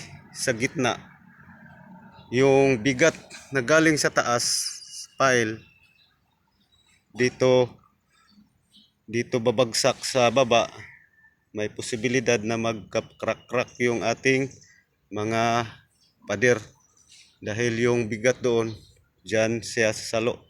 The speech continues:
pag wala tayong plinth beam ilagay dyan. Yun lang, mga kapighters, mm, ah, simpleng, ah, diskarte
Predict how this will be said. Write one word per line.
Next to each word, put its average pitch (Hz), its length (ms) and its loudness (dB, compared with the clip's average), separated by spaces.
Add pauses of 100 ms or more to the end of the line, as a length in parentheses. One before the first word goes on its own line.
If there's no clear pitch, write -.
(260)
pag 123 160 -2
wala 127 320 2
tayong 131 460 4
plinth 120 320 -2
beam 117 180 0
ilagay 113 400 -2
dyan. 110 240 0 (3250)
Yun 120 240 -2
lang, 135 160 2
mga 127 160 0
kapighters, 131 720 -2 (400)
mm, 117 720 -6 (480)
ah, 101 160 -10
simpleng, 120 960 -2 (880)
ah, 104 160 -10
diskarte 113 560 -4